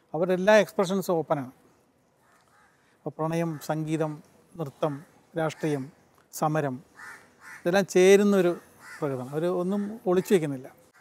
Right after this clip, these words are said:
ഇന്ത്യയിൽ എനിക്ക് തോന്നുന്നത് രാജസ്ഥാനാണ് അതിൻ്റെ പ്രൗഢി, പ്രൗഢിയുള്ള സ്ഥലം. ഓരോ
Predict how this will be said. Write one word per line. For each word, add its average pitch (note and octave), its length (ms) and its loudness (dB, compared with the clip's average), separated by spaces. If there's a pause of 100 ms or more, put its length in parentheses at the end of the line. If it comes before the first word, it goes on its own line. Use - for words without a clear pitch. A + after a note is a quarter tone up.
(120)
ഇന്ത്യയിൽ G3+ 340 2
എനിക്ക് A3+ 200 0
തോന്നുന്നത് G3 280 2 (1700)
രാജസ്ഥാനാണ് E3 520 -2
അതിൻ്റെ C#3+ 180 -8
പ്രൗഢി, C3 300 -6 (1300)
പ്രൗഢിയുള്ള D3 400 -2
സ്ഥലം. - 180 -16 (1120)
ഓരോ F3 140 2